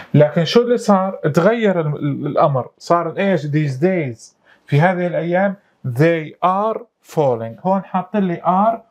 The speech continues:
وحاط لي ال آي إن جي. بالنص شو بدي أستخدم؟ بدي أستخدم يا always.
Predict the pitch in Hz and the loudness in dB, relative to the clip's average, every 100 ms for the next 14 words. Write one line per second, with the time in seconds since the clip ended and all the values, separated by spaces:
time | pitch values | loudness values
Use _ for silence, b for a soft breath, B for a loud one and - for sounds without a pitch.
0 | _ - - 160 - 208 202 196 180 175 | _ -6 -2 -2 0 0 2 0 -2 -2
1 | 165 143 147 127 139 190 208 - 190 196 | -8 -6 -4 -2 -2 -2 -2 -2 0 0
2 | 180 180 170 156 170 - b b 160 180 | 0 -2 -2 -2 -4 -6 b b 0 2
3 | 190 190 175 170 156 180 208 208 185 185 | 2 -2 -6 -4 -4 0 0 0 -2 0
4 | 180 208 | -2 -2